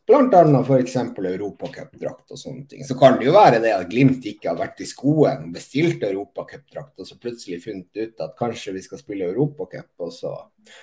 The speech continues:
så må vi bestille den drakta. Men, eh, jeg ser jo spillerne har fått den, så det,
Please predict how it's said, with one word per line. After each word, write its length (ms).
så 180
må 140
vi 80
bestille 320
den 320
drakta. 480
Men, 180
eh, 240
jeg 80
ser 140
jo 80
spillerne 400
har 60
fått 200
den, 140
så 180
det, 180